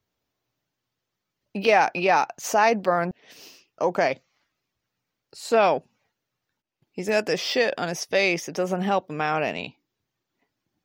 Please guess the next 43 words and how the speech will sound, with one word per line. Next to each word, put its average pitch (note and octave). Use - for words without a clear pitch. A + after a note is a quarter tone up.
And G3
he G3+
used B3
to A#3+
be G#3+
a D#3+
Civil A3
War E3+
reenactor, D3+
which D3+
is -
kinda E4+
creepy B3
as D#3+
shit, -
honestly. D#3
The E3+
more F#3
I F3
think F#3
about D#3
it, C#3
I'm F3+
never G#3+
gonna E3+
look F3
at E3
any E3
of D3+
those D3
guys D3
ever D3
the C#3
same D3
again. B2
Yeah, F#3
they're F#3+
an G3
interesting F3+
bunch D#3+
to -
begin D3
with. C#3